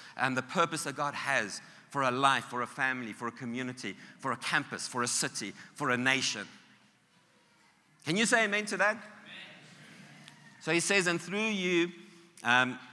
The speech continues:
verse eighteen, "and through your offspring," here it is, "all nations, all nations on earth will be blessed because you have o-, obeyed me."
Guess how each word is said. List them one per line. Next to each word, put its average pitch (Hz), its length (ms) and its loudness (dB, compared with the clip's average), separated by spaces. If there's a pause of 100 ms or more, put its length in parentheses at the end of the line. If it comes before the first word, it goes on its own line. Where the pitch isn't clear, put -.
verse 139 280 2
eighteen, 156 380 2
"and 143 220 -2
through 202 300 -2
your 185 280 -2
offspring," 123 560 -2 (1200)
here 127 160 2
it 123 100 -2
is, 87 280 -10 (640)
"all 160 160 0
nations, 180 800 0 (1120)
all 185 200 4
nations 170 420 2
on 151 160 0
earth 113 240 2
will 120 120 -4
be 120 120 -4
blessed 107 640 -6 (840)
because 104 400 -10
you 107 100 -8
have 98 240 -12
o-, 95 140 -12 (100)
obeyed 87 340 -10
me." 80 200 -16